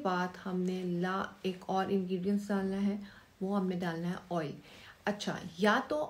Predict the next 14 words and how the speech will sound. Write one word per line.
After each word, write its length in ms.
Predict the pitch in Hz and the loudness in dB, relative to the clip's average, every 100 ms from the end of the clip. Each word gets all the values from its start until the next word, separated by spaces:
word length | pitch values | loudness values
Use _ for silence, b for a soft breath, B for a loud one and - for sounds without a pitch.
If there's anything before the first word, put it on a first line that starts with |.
| - | 4
आप, 340 | 233 240 - - | 6 6 2 -6
क्योंकि 220 | 240 254 | -2 2
जो 120 | 247 | 2
ऑयल 320 | - 208 214 | 4 4 4
मैंने 280 | 214 202 254 | 4 4 4
डालना 320 | 247 233 233 | 4 4 2
है 160 | 240 240 | 2 2
वो 140 | 214 226 | 0 2
मैंने 180 | 226 | 2
online 420 | 240 196 202 226 233 | 2 2 2 4 2
मंगवाया 360 | 220 214 214 | 2 2 0
था 160 | 220 226 | 0 -2
और 260 | - 208 247 | -2 -4 -6
उसको 420 | 226 - 233 | -8 -6 -2